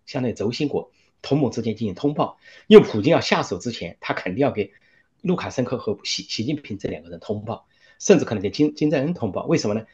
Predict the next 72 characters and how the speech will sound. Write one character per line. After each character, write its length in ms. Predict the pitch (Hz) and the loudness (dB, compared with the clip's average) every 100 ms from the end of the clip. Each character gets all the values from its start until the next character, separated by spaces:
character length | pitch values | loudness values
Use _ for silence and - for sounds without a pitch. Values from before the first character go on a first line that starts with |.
| _ _ | _ _
认 140 | 202 208 | 12 12
为 100 | 123 | 10
如 280 | 127 254 | 8 6
果 140 | - 123 | 6 2
说 140 | 113 | -2
下 180 | - 156 | -2 -2
了 80 | 110 | -2
这 80 | 113 | -6
个 60 | |
手， 180 | - - - - | -8 -12 -12 -4
瓦 160 | 101 | -2
格 120 | - | 0
纳 100 | 143 - | -4 -4
突 260 | - 277 | -2 0
然 140 | 226 90 | 0 -2
造 160 | 120 | -6
反 140 | 95 87 | -8 -10
怎 80 | |
么 80 | 78 | -10
办？ 180 | 113 - _ _ | -10 -12 _ _
或 120 | _ 156 | _ 0
者 100 | 110 | 2
是 60 | |
国 140 | - 165 | 0 0
内 100 | 151 | 0
局 180 | 107 | -4
势 160 | - 110 | -10 -10
突 240 | - 233 | -4 -2
变 180 | 233 147 | 0 0
怎 60 | 95 | -2
么 40 | |
办？ 160 | - - | -10 -12
希 220 | - - 175 | -8 -2 0
望 120 | 120 | 0
呢， 120 | 101 - _ _ _ | -6 -10 _ _ _
白 160 | - 120 | 0 2
俄 80 | 117 | 2
罗 100 | 104 | -2
斯、 260 | - 104 _ | -6 -14 _
中 160 | - 147 | -2 0
国 120 | 98 | -2
呢， 80 | 95 - _ | -8 -16 _
要 100 | 110 | -8
伸 160 | - 139 | -4 -2
出 160 | 117 | -2
援 160 | 92 113 | -4 -6
手。 220 | - 87 _ _ _ _ _ - - _ - | -8 -12 _ _ _ _ _ -20 -20 _ 4
所 160 | 175 | 8
以 40 | 113 | 8
我 80 | |
认 120 | 139 175 | 8 6
为 80 | |
习 160 | 110 113 | 4 0
近 100 | 147 | -2
平 220 | 117 101 _ _ | -4 -10 _ _
缺 240 | - 196 | 6 6
席， 320 | 190 101 - - _ | 6 2 -8 -14 _
有 200 | 135 175 | 6 6
比 340 | 208 113 - - | 6 0 -4 -8
他 120 | - 202 | -2 0
跑 140 | 139 | 2
到 60 | 117 | 0
南 240 | 104 - | -2 -4
非 100 | 180 | -4
去 140 | - | -4
就 100 | 123 | -6
是 100 | 180 | -6
为 80 | 156 | -6
了 60 | 101 | -8
开 140 | 110 | -10
峰 180 | - 123 | -10 -6
会， 160 | 147 | -6